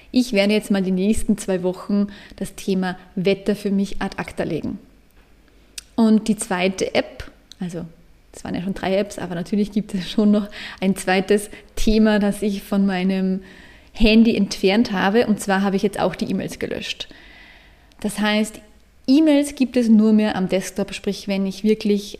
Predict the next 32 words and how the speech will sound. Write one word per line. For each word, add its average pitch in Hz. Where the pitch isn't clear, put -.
beim 185
Arbeiten 294
bin, 254
private, 233
genauso 196
wie 202
berufliche 202
E-Mails. 277
Das 196
heißt, 202
ja, 185
die 214
Mail-Funktion 226
ist -
nicht 226
mehr 196
gegeben. 226
Ich 262
kann 208
keine 196
Mails 185
mehr 190
lesen 226
und 202
fühle 214
mich 220
hier 202
auch 175
nicht 208
mehr 190
gejagt 190
und 208